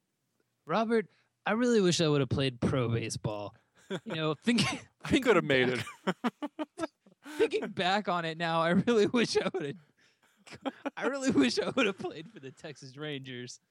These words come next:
Speaker 2: Oh,
Speaker 1: You know?
Speaker 2: man. You probably couldn't have played for them. You coulda
Speaker 1: I
Speaker 2: played for
Speaker 1: think
Speaker 2: the
Speaker 1: I coulda
Speaker 2: Astros,
Speaker 1: played
Speaker 2: maybe.
Speaker 1: for them. I don't know if I coulda played for them, but, you know, I probably could've.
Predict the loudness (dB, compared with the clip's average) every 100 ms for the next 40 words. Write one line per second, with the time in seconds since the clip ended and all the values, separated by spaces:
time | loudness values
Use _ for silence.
0 | -8 -4 -2 -2 -2 0 0 0 -2 -6
1 | -8 -16 _ _ -8 0 2 2 0 -6
2 | -6 -6 -6 -8 -10 -10 -14 _ -6 -4
3 | 0 -2 -2 -2 0 0 -2 0 -2 -2
4 | -4 -4 -6 -6 -4 -2 0 0 0 -4
5 | -6 -4 -4 -4 -8 -10 -8 -10 -10 -10
6 | -4 0 2 2 2 0 0 -2 -6 -8
7 | -10